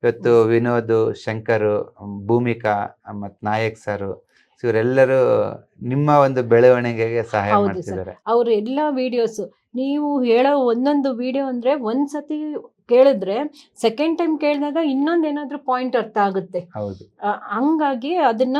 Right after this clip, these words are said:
Speaker 2: ರಿಪೀಟ್ ಆಗಿ, ರಿಪೀಟ್ ಆಗಿ ಕೇಳ್ತಾ ಇದ್ದಷ್ಟು ನಾವು, ನಮ್ಗೆ ತುಂಬಾ ಚೆನ್ನಾಗಿ ಅರ್ಥ ಆಗುತ್ತೆ. ಮತ್ತೆ ಕ್ಯಾಂಪ್ಸ್ ಆರ್ಗನೈಸ್ ಮಾಡಿರ್ತಾರೆ, ಎಲ್ಲ ಕ್ಯಾಂಪ್ಸ್‌ಗೂ ಅಟೆಂಡ್ ಮಾಡ್ತೀವಿ.
Speaker 1: ಹ್ಮ್.
Speaker 2: ಎಲ್ಲ ಕ-, ಆ, ಅಲ್ಲೇ ನಮ್ಗೆ ತುಂಬಾ ಚೆನ್ನಾಗಿ ಎಕ್ಸ್‌ಪೀರಿಯನ್ಸ್ ಆಗೋದು.
Speaker 1: ಎಕ್ಸ್‌ಪೀರಿಯನ್ಸ್ ಆಗೋದು.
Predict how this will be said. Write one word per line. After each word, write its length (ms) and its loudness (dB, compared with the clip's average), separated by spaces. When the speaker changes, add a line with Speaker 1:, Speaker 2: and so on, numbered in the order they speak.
Speaker 2:
ರಿಪೀಟ್ 360 -4
ಆಗಿ, 220 -4
ರಿಪೀಟ್ 360 -6
ಆಗಿ 200 -4
ಕೇಳ್ತಾ 380 -2
ಇದ್ದಷ್ಟು 520 -6
ನಾವು, 400 -2
ನಮ್ಗೆ 360 -2
ತುಂಬಾ 320 -4
ಚೆನ್ನಾಗಿ 440 -8
ಅರ್ಥ 260 -6
ಆಗುತ್ತೆ. 440 -4
ಮತ್ತೆ 280 -4
ಕ್ಯಾಂಪ್ಸ್ 440 -2
ಆರ್ಗನೈಸ್ 500 -2
ಮಾಡಿರ್ತಾರೆ, 760 -6
ಎಲ್ಲ 320 0
ಕ್ಯಾಂಪ್ಸ್‌ಗೂ 500 -2
ಅಟೆಂಡ್ 320 0
ಮಾಡ್ತೀವಿ. 420 -8
Speaker 1:
ಹ್ಮ್. 300 -8
Speaker 2:
ಎಲ್ಲ 300 2
ಕ-, 120 -4
ಆ, 320 2
ಅಲ್ಲೇ 260 2
ನಮ್ಗೆ 360 0
ತುಂಬಾ 320 -12
ಚೆನ್ನಾಗಿ 920 -10
ಎಕ್ಸ್‌ಪೀರಿಯನ್ಸ್ 600 -4
ಆಗೋದು. 220 -2
Speaker 1:
ಎಕ್ಸ್‌ಪೀರಿಯನ್ಸ್ 240 -6
ಆಗೋದು. 480 -16